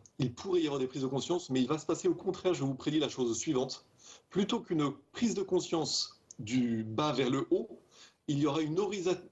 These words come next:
une horizontalisation des luttes qui est la stratégie actuelle qui se passe aujourd'hui en France depuis le sept octobre.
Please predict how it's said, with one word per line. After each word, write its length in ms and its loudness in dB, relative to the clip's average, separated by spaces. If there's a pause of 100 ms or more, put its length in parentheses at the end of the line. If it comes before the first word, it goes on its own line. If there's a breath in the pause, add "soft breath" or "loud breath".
une 200 2
horizontalisation 1000 0
des 180 4
luttes 340 0
qui 180 0
est 20 2
la 140 0
stratégie 520 -2
actuelle 760 -2
qui 160 -12
se 100 -4
passe 260 0
aujourd'hui 300 2
en 180 2
France 400 -4
depuis 300 -2
le 80 0
sept 260 -2
octobre. 480 -2